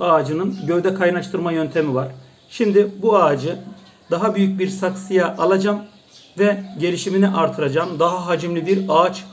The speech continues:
haline gelmesini sağlayacağım. Ondan sonra uygun dallara uygun şekillendirmeler yaparak ağacımı tekrar eski güzelliğine kavuşturmaya çalışacağım. Peki nasıl bir işlem uygulayacağız? İlk önce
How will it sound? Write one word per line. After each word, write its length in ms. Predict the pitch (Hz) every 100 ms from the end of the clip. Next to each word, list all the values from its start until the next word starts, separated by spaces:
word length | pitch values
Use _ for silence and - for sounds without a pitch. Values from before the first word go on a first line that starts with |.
| -
haline 340 | 151 151 156
gelmesini 520 | 139 143 139 131 143
sağlayacağım. 540 | 131 135 127 123 196 190
Ondan 300 | 190 214 202
sonra 360 | - 151 165 190 - - - -
uygun 360 | 185 202 240 190
dallara 460 | 160 147 175 196 190
uygun 260 | 175 214
şekillendirmeler 800 | 226 202 190 170 165 156 160 151
yaparak 420 | 165 190 170 202 - - - -
ağacımı 420 | 220 175 160 175
tekrar 360 | 220 190 185 190 190
eski 280 | 190 190 175
güzelliğine 460 | 147 147 139 139
kavuşturmaya 560 | 135 190 - 151 160 180
çalışacağım. 540 | 165 139 147 120 117 - - _ _ -
Peki 420 | 196 220 196 190 175
nasıl 340 | 226 233 214
bir 120 | 180
işlem 340 | 151 - 151 143
uygulayacağız? 560 | 131 131 127 156 202 - - - _ _ -
İlk 200 | 247 220
önce 380 | 190 156 180